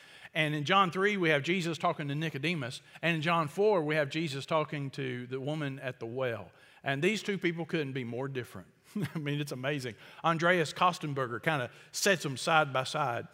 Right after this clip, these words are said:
in, in a contrast. Nicodemus, in John chapter three, Nicodemus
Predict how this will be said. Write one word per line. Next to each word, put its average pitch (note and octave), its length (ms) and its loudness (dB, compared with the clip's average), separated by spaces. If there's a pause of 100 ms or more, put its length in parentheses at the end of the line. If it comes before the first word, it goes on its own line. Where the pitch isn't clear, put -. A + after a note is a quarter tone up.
(220)
in, D#3 200 -2
in F3+ 180 -4
a D#3 60 -2
contrast. D3+ 680 -2 (300)
Nicodemus, E3 680 2
in D3 80 -4
John E3 220 2
chapter D#3 240 0
three, F#3 220 0
Nicodemus E3 580 0